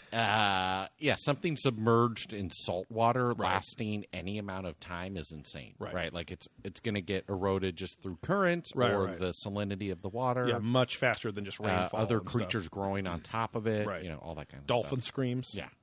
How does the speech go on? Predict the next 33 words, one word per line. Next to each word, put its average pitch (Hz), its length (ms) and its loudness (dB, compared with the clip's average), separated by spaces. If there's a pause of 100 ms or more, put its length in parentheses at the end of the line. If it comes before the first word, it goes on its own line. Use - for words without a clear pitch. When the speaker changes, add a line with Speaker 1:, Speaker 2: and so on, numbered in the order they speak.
(140)
Speaker 1:
Yeah, 92 180 -2
Speaker 2:
Whale 110 120 2
Speaker 1:
like, 104 80 2
Speaker 2:
songs. 110 560 -2 (160)
Speaker 1:
fucking 98 480 -2 (120)
Speaker 2:
Yeah. 185 180 -4 (240)
Speaker 1:
raw. 85 100 -4
Speaker 2:
You 117 60 4
know, 90 280 2 (160)
Echo 180 240 6
the 147 100 4
Dolphin 117 600 4 (160)
literally 131 540 8
could, 123 180 0
like, 117 160 2 (120)
destroy 117 920 6 (180)
Speaker 1:
Yeah. 117 120 -2
Speaker 2:
Coral 143 340 10
Reef 165 300 2
once 220 220 0
you 170 60 0
powered 127 300 8
up 120 140 6
his 120 140 -2
Echo 123 340 -2
enough. 85 260 -12
Speaker 1:
Yeah, 147 160 -2 (140)
he 123 140 -4
Speaker 2:
It - 20 0
Speaker 1:
was 127 160 0
Speaker 2:
was 120 80 -2
Speaker 1:
a - 20 0
Speaker 2:
crazy. 147 440 -2